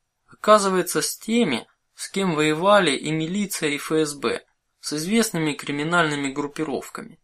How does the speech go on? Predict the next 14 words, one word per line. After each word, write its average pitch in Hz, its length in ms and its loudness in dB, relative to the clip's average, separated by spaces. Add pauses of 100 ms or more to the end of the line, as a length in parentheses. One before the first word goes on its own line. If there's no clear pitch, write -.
(440)
Почему 208 380 2
он 220 120 6
не 202 100 0
погиб? 160 440 -4 (500)
Может, 151 300 -2
его 175 180 0
кто-то 160 300 0
предупреждал? 147 880 -4 (400)
Может, 139 320 -2
его 139 160 0
кто-то 147 320 -4
защищал? 160 760 -2 (320)
Откуда 233 440 0
такая 190 680 4